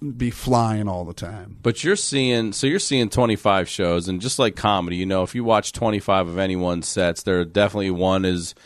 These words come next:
Speaker 2: even if they're all great, one's the worst, one's the best. How are they when sh-, you see shows like that? Like, can you see the energy in a crowd? And
Speaker 1: Oh, the be-, we did a,
Speaker 2: like,
Speaker 1: they
Speaker 2: what
Speaker 1: did
Speaker 2: are the best ones and what are the worst ones?
Speaker 1: They did a sh-,
Speaker 2: And
Speaker 1: the
Speaker 2: why?
Speaker 1: worst one,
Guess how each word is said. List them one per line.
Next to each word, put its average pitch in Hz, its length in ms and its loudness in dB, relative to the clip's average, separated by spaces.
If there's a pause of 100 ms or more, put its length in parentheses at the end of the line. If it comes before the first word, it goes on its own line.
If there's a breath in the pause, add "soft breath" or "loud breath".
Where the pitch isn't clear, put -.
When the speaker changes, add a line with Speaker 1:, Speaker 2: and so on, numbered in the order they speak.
(240 loud breath)
Speaker 2:
even 165 160 6
if 151 100 2
they're 135 160 4
all 127 160 6
great, 101 340 0
one's 117 360 2
the 117 100 2
worst, 104 460 4
one's 98 240 2
the 92 80 -8
best. 92 260 2
How 127 220 2
are 156 80 -4
they 135 160 0
when 120 180 0
sh-, - 160 -6
you 107 140 -4
see 110 180 -2
shows 101 400 4
like 85 140 0
that? 85 180 0
Like, 87 160 0
can 101 160 -2
you 127 140 4
see 107 340 2
the 107 180 0
energy 104 380 0
in 104 80 0
a 90 40 -2
crowd? 92 500 2
And 80 280 -4
Speaker 1:
Oh, 107 200 -6
the 113 100 -2
be-, 120 260 2
we 131 140 0
did 190 160 4
a, 156 160 2
Speaker 2:
like, 101 240 0
Speaker 1:
they 92 260 -2
Speaker 2:
what 160 100 10
Speaker 1:
did 190 40 6
Speaker 2:
are 180 40 -2
the 156 100 2
best 139 280 2
ones 131 220 -2
and 113 100 0
what 117 120 2
are 110 40 4
the 104 80 2
worst 98 320 2
ones? 65 280 -12
Speaker 1:
They 165 160 6
did 202 140 6
a 196 80 0
sh-, - 120 -4
Speaker 2:
And 101 140 2
Speaker 1:
the 185 80 6
Speaker 2:
why? 190 260 4
Speaker 1:
worst 220 360 4
one, 147 560 -2